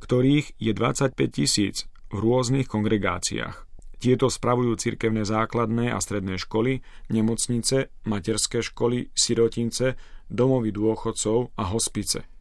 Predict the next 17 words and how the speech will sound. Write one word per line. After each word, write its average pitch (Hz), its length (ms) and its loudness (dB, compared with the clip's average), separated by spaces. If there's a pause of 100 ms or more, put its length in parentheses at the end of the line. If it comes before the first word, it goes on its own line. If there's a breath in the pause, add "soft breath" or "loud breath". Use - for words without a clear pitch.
(240)
V 101 160 -6
niektorých 113 560 0
sme 107 80 0
mali 107 160 -2
možnosť 104 480 -2
byť 110 200 0 (460 soft breath)
a 110 80 0
vidieť 135 280 2 (100)
ich - 100 0
svedectvo 123 480 2
života, 113 640 2
pomoci 101 400 -4
chorým 120 540 0 (180)
na 104 160 -4
aids 110 300 -2
či - 180 0
rakovinu, 110 540 0